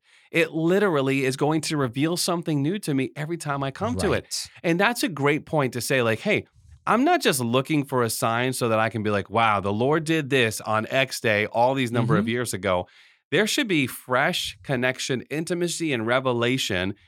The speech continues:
Speaker 1: Maybe not all the time,
Speaker 2: Right.
Speaker 1: but there should be something fresh that you're living from every single day, which is what we see,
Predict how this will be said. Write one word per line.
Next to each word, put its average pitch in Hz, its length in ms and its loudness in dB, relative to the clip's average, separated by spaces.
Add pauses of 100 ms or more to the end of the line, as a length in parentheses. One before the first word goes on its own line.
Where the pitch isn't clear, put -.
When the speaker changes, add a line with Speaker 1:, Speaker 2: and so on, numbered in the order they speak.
Speaker 1:
Maybe 370 220 0
not 247 280 2
all 185 540 6
the 123 140 2
time, 92 560 0
Speaker 2:
Right. 101 260 -4
Speaker 1:
but 156 100 -4
there 160 120 -2
should 240 160 -2
be 277 120 -2
something 190 300 -4
fresh 135 380 -2
that 123 100 -10
you're 110 160 -4
living 110 340 -2
from 95 300 -4
every 113 240 -2
single 104 260 -4
day, 101 160 -2
which 143 220 -4
is 143 140 -4
what 143 260 0
we 123 140 -2
see, 120 500 0